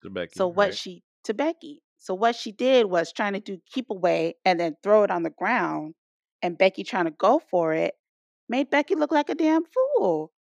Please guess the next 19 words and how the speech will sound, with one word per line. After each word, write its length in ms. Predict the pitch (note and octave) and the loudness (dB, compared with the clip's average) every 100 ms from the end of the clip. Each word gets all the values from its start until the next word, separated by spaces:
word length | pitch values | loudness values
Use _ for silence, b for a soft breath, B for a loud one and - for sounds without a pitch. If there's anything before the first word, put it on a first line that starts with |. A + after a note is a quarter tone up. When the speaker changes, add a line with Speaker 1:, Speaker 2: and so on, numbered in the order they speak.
| _ _ _ _ _ _ _ - | _ _ _ _ _ _ _ 0
Speaker 2:
And 180 | A#3+ A#3 | 2 4
that 200 | D4 A#3+ | 4 4
was 200 | G3+ G3+ | 0 -2
not 320 | F#3 G3 F3+ | 0 2 0
supposed 340 | - - E3+ | -2 -8 -8
to 60 | E3 | -6
happen. 280 | D#3+ F3+ E3+ | -4 -4 -2
That 120 | F#3 | -2
was 160 | F3 - | -2 -4
not 180 | F3+ | -6
scripted. 460 | G3 - F#3 - F#3 | -6 -8 -8 -4 -4
That 120 | F3+ | -2
was 120 | E3+ F3+ | -4 -6
not 200 | F#3+ - | -8 -6
talked 320 | G3+ F3+ - | -6 -4 -4
over. 380 | E3 E3+ F3 E3+ | -6 -2 -2 -2
That 240 | E3+ F3 | -2 -2
wasn't 320 | F3 E3+ F#3 | -4 -6 -8
how 420 | - F#3+ F3+ E3+ | -6 -4 -2 -4